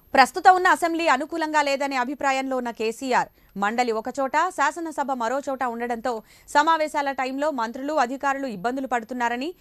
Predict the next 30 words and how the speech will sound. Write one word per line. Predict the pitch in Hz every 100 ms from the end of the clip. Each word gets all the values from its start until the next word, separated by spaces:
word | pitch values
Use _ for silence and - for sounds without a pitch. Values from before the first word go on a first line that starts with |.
| _ _ 233
గతంలో | 285 370 381 415 311
చాలాసార్లు | 269 349 330 269 285 359
కేసీఆర్ | 240 247 247 254 240
కామెంట్ | 214 208 196
చేశారు. | 185 190 170 - _ _ - 240
అందుకే | 262 320 320
కొత్త | 254 277 285
అసెంబ్లీ | 311 302 285
భవనం | 277 277 277 - 214
అవసరమనే | 254 294 269 262 220
ఉద్దేశంతో | 202 285 277 247 285 294 - - _ 285
రెండు | 339 381
వేల | 359 311
పంతొమ్మిది | 294 320 311 339 330 226
జూన్ | 311 311 247
ఇరవై | 277 277
ఎనిమిదిన | 247 269 262 226 - _ _ 269
ఎర్రమంజిల్లో | 349 370 330 285 277 294 285
కొత్త | 262 311 269
అసెంబ్లీ | 277 277 240
బిల్డింగ్ | 254 254 233
నిర్మాణానికి | 208 254 262 240 240 233
భూమి | 247 269 254
పూజ | 220 202
చేశారు. | 196 202 180 - _ - -
కానీ | 285 330 339
అక్కడ | 294 294 269 302
హెరిటేజ్ | 254 349 349 302
బిల్డింగ్ | 320 311 269
ఉందని, | 269 269